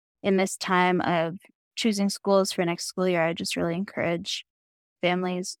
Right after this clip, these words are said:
to think about if the kids at those schools are happy and if the staff at those schools are happy. And if you're already at a school, how can you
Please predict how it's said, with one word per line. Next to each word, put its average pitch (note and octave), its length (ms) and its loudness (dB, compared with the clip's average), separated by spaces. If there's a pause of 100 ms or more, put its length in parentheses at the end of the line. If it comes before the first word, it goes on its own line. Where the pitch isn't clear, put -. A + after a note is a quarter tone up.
(100)
to G3 100 -2
think F#3 260 -2
about F3+ 400 2 (1160)
if G3 100 -2 (360)
the F#3+ 80 0
kids G3+ 240 -2
at G3+ 80 0
those G3 160 0
schools G#3+ 240 -2
are G#3 80 2
happy - 460 -6
and F#3+ 120 -2
if F#3+ 100 -10
the G#3 80 -8
staff - 300 -2
at - 80 -6
those G3+ 160 -2
schools F#3+ 280 -2
are F3+ 80 0
happy. D#3+ 480 -4
And E3+ 360 -2 (400)
if - 160 -6
you're F3 120 2
already E3 220 2
at E3 180 0
a F#3 40 -4
school, E3+ 280 -4
how - 180 -4
can F3 200 -6
you E3+ 300 2